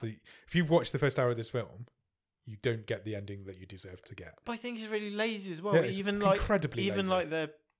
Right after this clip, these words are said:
Speaker 2: the rave scenes.
Speaker 1: Yeah.
Speaker 2: It's all just hipster for show, like
Speaker 1: Yeah. For show. <laughs>
Speaker 2: Yeah, but it, it,
Speaker 1: Yeah.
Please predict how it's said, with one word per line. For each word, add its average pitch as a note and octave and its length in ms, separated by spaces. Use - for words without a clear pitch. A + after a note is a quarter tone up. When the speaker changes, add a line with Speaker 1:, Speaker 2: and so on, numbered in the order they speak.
Speaker 2:
the E3+ 120
rave F3 500
scenes. F#2+ 840
Speaker 1:
Yeah. B2+ 240
Speaker 2:
It's F3+ 240
all G#3 180
just F#3 280
hipster - 720
for D3+ 120
show, D3 520
like C3 380
Speaker 1:
Yeah. G#2+ 120
For - 140
show. G#2+ 320
<laughs> - 340
Speaker 2:
Yeah, B3+ 320
but G#3 180
it, A#3 280
it, B3 80
Speaker 1:
Yeah. G2 160